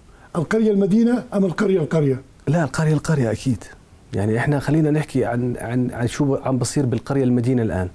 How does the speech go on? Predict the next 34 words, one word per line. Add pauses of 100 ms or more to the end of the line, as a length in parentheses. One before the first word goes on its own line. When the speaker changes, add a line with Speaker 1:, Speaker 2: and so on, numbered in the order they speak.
Speaker 1:
آه. (260)
Speaker 2:
هي
قرية،
يعني،
لا
هي
مدينة
ولا
هي
قرية. (140)
Speaker 1:
آه. (380)
Speaker 2:
يعني
أهلها
Speaker 1:
عجيب.
Speaker 2:
كانوا، (100)
أهلها
كانوا
بالقرية (240)
نفسهم،
Speaker 1:
آه.
Speaker 2:
نفس
الأهل، (520)
لكن
اضطروا
إنه
يكون
عندهم
الآن
عمارة
جديدة
بت-،
بجنبهم. (720)
جيران
جداد،